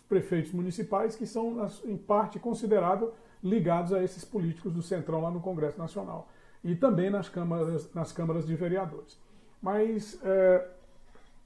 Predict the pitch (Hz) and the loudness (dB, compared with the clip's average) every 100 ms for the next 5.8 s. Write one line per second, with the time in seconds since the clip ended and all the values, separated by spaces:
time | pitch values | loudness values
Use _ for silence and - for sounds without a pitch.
0 | - - - - - 185 214 220 214 208 | -20 -20 -20 -20 2 12 12 12 6 4
1 | 190 196 196 147 123 - - 185 247 233 | 4 2 2 0 -2 -10 -2 4 6 6
2 | 202 262 - 233 - 196 240 247 196 151 | 2 0 -2 -2 -2 0 4 4 4 2
3 | 180 143 165 165 165 151 139 135 220 190 | 0 0 0 -2 -2 -2 -2 -2 -2 -2
4 | - - - - 185 190 185 185 170 190 | -6 -20 -20 -4 0 2 0 0 0 0
5 | 220 - - 151 - - - | -2 -6 -6 -6 -6 -12 -18